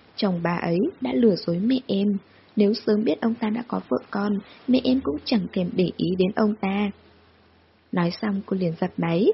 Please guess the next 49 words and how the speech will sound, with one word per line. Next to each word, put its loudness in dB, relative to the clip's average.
thậm -2
chí 2
là 0
tắt -4
nguồn. 2
Lại 0
đứng -2
thêm 0
một -2
lúc 0
cô 0
mới 0
đi 0
vào -4
phòng. -4
Ứng 2
Hàn 0
Thời -4
vẫn -4
đang -2
cắt -6
giấy, -2
sắc -8
mặt 0
bình -2
thản. -2
Cẩn 2
Chi -2
ngồi -2
xuống -4
tiếp -2
tục 4
viết 0
chữ. -2
Có 0
lẽ 0
do -2
bầu -2
không -4
khí -6
quá -6
tĩnh -6
lặng -2
nên 2
tâm 0
trạng -6
của -4
cô -4
cũng -4